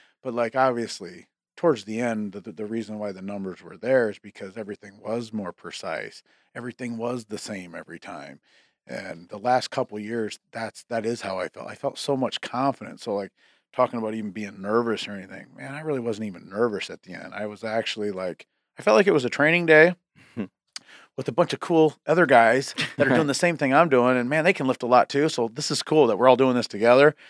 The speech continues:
Speaker 1: It wasn't like, "Oh, I'm at this meet and I
Speaker 2: <laughs>
Speaker 1: gotta hit these numbers and what if this happens?"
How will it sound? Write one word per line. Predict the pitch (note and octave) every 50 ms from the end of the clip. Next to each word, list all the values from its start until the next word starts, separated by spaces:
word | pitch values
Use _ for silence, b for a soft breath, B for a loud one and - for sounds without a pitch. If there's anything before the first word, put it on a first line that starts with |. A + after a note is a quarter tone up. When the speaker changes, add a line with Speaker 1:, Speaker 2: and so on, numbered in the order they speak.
| b b b b b b _
Speaker 1:
It | - B2 B2+
wasn't | C#3+ C#3+ C3 E3 D3
like, | C3 B2 B2 A2+ - - G2+
"Oh, | G#2+
I'm | A2+ A2+ A#2+
at | A#2 -
this | C3+ B2 -
meet | A#2+ B2 B2+ B2+ B2+ B2+ C3 B2+
and | A#2 A2+ G2+ b b b b b A#3+ G3 -
I | A2+
Speaker 2:
<laughs> | G2
Speaker 1:
gotta | - B2+ C#3 A#2+
hit | C#3 C#3
these | - C3 C3+ B2 A#2
numbers | B2+ C3 C3 B2+ B2+ C3 C3 C3 C3 C3 C3 A2 A2
and | G2+ G2
what | G2+ C#3+
if | D#3 -
this | - C#3+ C#3
happens?" | - C#3+ C3+ C3 B2+ - - C3+ C3 C3 C3 -